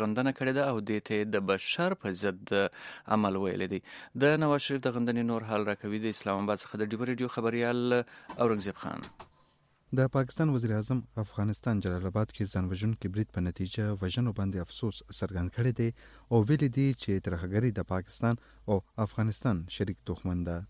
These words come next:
Speaker 2: د افغانستان جلال آباد کې ځان وژونکي برید په نتیجه درې دېرش تنان وژل شوي دي او سلو نه زیات ژوبل شوي دي. پاکستان وزیر اعظم په دې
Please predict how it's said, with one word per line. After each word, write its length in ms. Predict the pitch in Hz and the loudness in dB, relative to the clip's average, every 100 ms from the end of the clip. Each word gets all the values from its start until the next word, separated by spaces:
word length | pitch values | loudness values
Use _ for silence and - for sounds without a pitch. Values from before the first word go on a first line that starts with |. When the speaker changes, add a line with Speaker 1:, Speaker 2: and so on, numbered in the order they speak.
| - - _ - 98 | -16 -20 _ -6 -2
Speaker 2:
د 40 | 92 | -2
افغانستان 520 | - 92 90 - 95 95 | -2 -2 -2 0 0 0
جلال 200 | 90 90 | -2 0
آباد 200 | 92 98 | 0 0
کې 160 | - 95 | -2 -2
ځان 120 | 92 95 | -2 -2
وژونکي 420 | 98 104 104 104 107 | -2 -2 -2 -2 0
برید 160 | 110 - | -2 0
په 60 | 107 | -2
نتیجه 400 | - 104 120 117 - - - - - | 0 -2 0 -2 -4 -20 -20 -20 -6
درې 260 | 123 113 156 135 | 0 2 2 2
دېرش 160 | 131 - 113 | -2 0 2
تنان 200 | 123 127 | 2 2
وژل 220 | 104 98 92 | 0 -2 -2
شوي 200 | 151 131 123 | -2 -2 0
دي 80 | 127 | 2
او 40 | 101 - | 0 0
سلو 200 | 123 98 | 0 0
نه 80 | 90 | 0
زیات 260 | 95 95 92 92 | -2 -2 -4 -2
ژوبل 280 | 92 85 - | -2 -2 -4
شوي 220 | 92 90 - | -4 -4 -8
دي. 60 | - - 92 | -16 -8 -4
پاکستان 360 | 90 - 95 95 | -4 -2 -2 0
وزیر 180 | 95 92 | 0 -2
اعظم 260 | 90 98 | -2 -2
په 60 | 92 | -2
دې 80 | 92 | -4